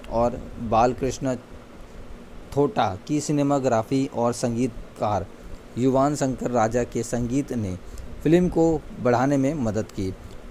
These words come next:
कुल मिलाकर लाठी एक अलग पुलिस वाली फिल्म है और अधिकांश भाग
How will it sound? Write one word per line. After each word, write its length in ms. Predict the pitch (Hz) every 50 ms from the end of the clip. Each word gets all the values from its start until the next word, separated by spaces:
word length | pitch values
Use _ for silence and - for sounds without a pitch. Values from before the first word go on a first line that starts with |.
| - -
कुल 140 | 180 202 202
मिलाकर 420 | 196 190 185 180 165 160 - 170
लाठी 400 | 156 147 131 123 120 - 143 135 - -
एक 180 | 139 143 -
अलग 300 | - - 123 127 135 - -
पुलिस 280 | 123 123 135 120 -
वाली 260 | 117 110 107 110 123 123
फिल्म 300 | - - 113 107 113 110
है 240 | 107 107 113 113 113 - - - -
और 220 | 113 117 120 - - - - - - - - - - - - - - - - - - - - - - - - - - - - - - - - - - - - - -
अधिकांश 580 | 123 127 127 139 135 - 135 127 139 139 - -
भाग 340 | 120 117 113 117 113 113